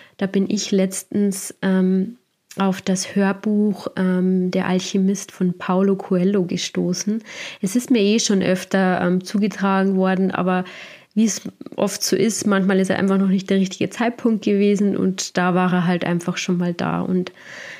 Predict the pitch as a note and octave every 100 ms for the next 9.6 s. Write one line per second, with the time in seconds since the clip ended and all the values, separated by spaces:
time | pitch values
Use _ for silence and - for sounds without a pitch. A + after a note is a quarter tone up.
0 | - - _ G3+ G#3 G3+ G3 A3 G3 G#3
1 | A3+ F#3+ F#3+ G3 G3 F#3+ G3 F#3+ G3 F#3+
2 | - G#3+ F#3+ - G3+ G#3 F#3+ G3 F#3+ F3+
3 | F#3 G#3 G3+ F#3+ F#3 F#3 E3 F3+ F#3 F3
4 | F3+ F#3 - E3+ F3+ F3 - G3+ - F3
5 | F#3 F#3 F3+ F#3 F#3 F#3 E3+ F#3 - -
6 | F#3 F#3 F#3 F#3+ F#3 - F3 G3 G3 F#3+
7 | F#3+ F#3 F#3+ G3 G3 F3+ - F#3+ F#3+ F3+
8 | F3+ G3+ F#3 F#3 F#3 F#3 F#3 F#3 G3 F#3+
9 | - G#3 G3 F#3+ F#3+ F#3+